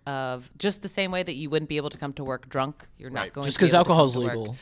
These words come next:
Speaker 2: doesn't mean you can
Speaker 1: Right.
Speaker 2: show up or consume on the prem-, most premises.
Speaker 1: Most premises. All right. And then we had this conversation, too, kind of amongst ourselves about, um, you know, the different ways that this could show up. For example, at our station, we have company cars.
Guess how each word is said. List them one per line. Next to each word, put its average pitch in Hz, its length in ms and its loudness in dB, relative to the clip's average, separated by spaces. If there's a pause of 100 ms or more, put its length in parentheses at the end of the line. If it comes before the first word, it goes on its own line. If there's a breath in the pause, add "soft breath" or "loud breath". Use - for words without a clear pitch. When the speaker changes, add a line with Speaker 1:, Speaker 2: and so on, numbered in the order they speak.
(120)
Speaker 2:
doesn't 139 240 -4
mean 131 120 -4
you 123 80 -6
can 127 340 -8
Speaker 1:
Right. 151 280 0
Speaker 2:
show 135 260 0
up 127 200 -2
or 117 160 -4
consume 117 440 -6
on 107 100 -8
the 104 60 -14
prem-, 139 380 -4
most 240 220 8
premises. 107 300 0
Speaker 1:
Most 196 240 4
premises. - 520 -8
All 190 80 4
right. 131 140 2
And 175 100 -6
then 185 40 -2
we 202 80 0
had 233 120 4
this 226 80 -4
conversation, 185 440 0
too, 180 180 -4
kind 165 160 -2
of 156 60 -2
amongst 151 360 0
ourselves 156 460 0
about, 135 380 0 (400 loud breath)
um, 120 520 -2 (140)
you 156 140 -8
know, 127 320 -6 (500)
the 151 100 -10
different 170 280 -6
ways 156 220 -2
that 139 80 -16
this 151 140 -8
could 160 340 -4 (380)
show 160 280 -2
up. 147 240 0 (580 soft breath)
For 185 160 0
example, 160 540 -2 (100)
at 151 140 -4
our 151 100 2
station, 147 380 -6
we 131 80 -8
have 123 100 -10
company 127 280 -6
cars. 104 380 -8